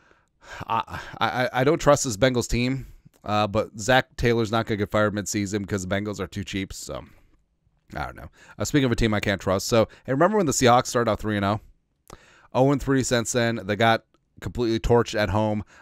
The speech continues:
by the forty-niners, but, uh, they, they look to potentially get, uh, a little bit healthier, so we'll see. Uh, they did trade for Ro-, Robert Harrison, who I, a guy I like. Thirteen got Texas. Hook 'em, baby. Uh,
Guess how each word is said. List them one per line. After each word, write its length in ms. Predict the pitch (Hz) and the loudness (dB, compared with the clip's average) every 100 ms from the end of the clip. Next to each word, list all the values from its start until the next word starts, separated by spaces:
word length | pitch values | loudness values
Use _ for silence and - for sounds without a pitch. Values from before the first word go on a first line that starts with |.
| - | -10
by 360 | 92 107 107 | 0 2 2
the 80 | 104 | 0
forty-niners, 720 | - 107 104 101 101 101 95 | -2 -2 0 -2 -2 -2 -4
but, 260 | 92 104 98 - - - | 0 0 0 -8 -20 -8
uh, 160 | 98 98 | -6 -4
they, 200 | 110 107 | -4 -4
they 200 | 107 110 | 0 0
look 220 | 110 127 | 0 -2
to 260 | - 113 104 | 2 2 2
potentially 420 | - 117 110 113 | 0 -4 -2 0
get, 180 | 107 113 - | 0 0 -4
uh, 320 | - 104 104 101 | -8 -2 0 0
a 40 | |
little 180 | 104 110 | 0 0
bit 140 | 101 | 2
healthier, 480 | 95 104 107 101 101 - _ - | 2 0 2 0 -2 -8 _ -20
so 180 | - 95 | -10 -6
we'll 120 | 90 | -6
see. 280 | 87 78 78 - _ _ - | -6 -8 -10 -14 _ _ -12
Uh, 340 | 92 92 92 71 | -6 -4 -6 -2
they 160 | 107 | 2
did 140 | 120 147 | 4 4
trade 180 | 156 127 | 2 2
for 100 | 104 | 2
Ro-, 120 | 104 | 2
Robert 420 | 98 104 98 90 - | 2 2 2 -4 -2
Harrison, 440 | 104 95 78 80 - _ _ | 0 0 -4 -14 -18 _ _
who 140 | 95 92 | -10 -6
I, 180 | 92 87 | -6 -6
a 100 | 92 | -4
guy 180 | 98 90 | -2 0
I 160 | 92 | -2
like. 200 | 82 80 | -4 -4
Thirteen 380 | 131 135 147 123 | -4 -2 -2 -4
got 220 | 107 107 | -2 -2
Texas. 500 | - 120 - 95 95 - _ _ _ - | 0 0 0 -6 -6 -12 _ _ _ -6
Hook 140 | 110 | -4
'em, 80 | 95 | -2
baby. 260 | 82 80 85 - - - | -4 -6 -10 -14 -20 -6
Uh, 220 | 104 110 | 0 0